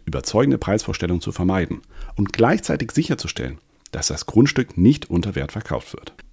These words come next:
Käufer auf der anderen Seite profitieren ebenfalls vom Bodenrichtwert, da er ihnen eine Verhandlungsbasis bietet. Niemand möchte zu viel für ein Grundstück bezahlen und der Bodenrichtwert hilft dabei, ein faires Angebot zu formulieren.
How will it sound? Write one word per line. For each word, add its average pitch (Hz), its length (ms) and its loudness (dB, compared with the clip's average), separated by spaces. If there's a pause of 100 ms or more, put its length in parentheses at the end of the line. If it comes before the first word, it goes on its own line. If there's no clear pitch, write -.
(300)
Käufer 120 340 4
auf 82 80 -4
der - 120 -4
anderen 127 240 8
Seite 117 280 4
profitieren 107 640 2
ebenfalls 98 420 4
vom 76 140 -4
Bodenrichtwert, - 560 -8 (200)
da 117 280 2
er 82 180 -2
ihnen 101 240 2
eine 73 220 -4
Verhandlungsbasis 78 680 -2
bietet. - 400 -10 (180)
Niemand 147 380 8
möchte 98 220 0
zu - 120 -6
viel 165 220 2
für - 120 0
ein 82 100 0
Grundstück 82 320 0
bezahlen 92 420 0 (140)
und - 140 -2
der 76 100 2
Bodenrichtwert 98 680 4
hilft 127 240 0
dabei, 95 300 0 (180)
ein 73 160 -6
faires 139 420 2
Angebot 80 480 0
zu - 120 -8
formulieren. 80 580 0